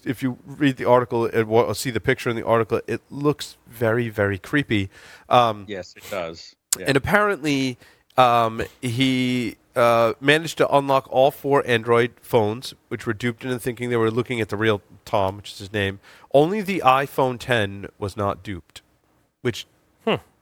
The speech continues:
Speaker 1: somewhat unscientifically <laughs> confirms our suspicions that iPhone's facial recognition technology is actually p-, pretty good. And at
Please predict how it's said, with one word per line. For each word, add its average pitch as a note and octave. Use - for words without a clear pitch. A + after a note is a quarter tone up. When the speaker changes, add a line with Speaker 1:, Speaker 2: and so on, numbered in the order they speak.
Speaker 1:
somewhat C#3+
unscientifically D3
<laughs> -
confirms D3
our C3
suspicions B2+
that A#2
iPhone's A#2+
facial A2+
recognition G#2
technology G#2
is G2
actually F2
p-, -
pretty F2+
good. F3
And E3
at D#3+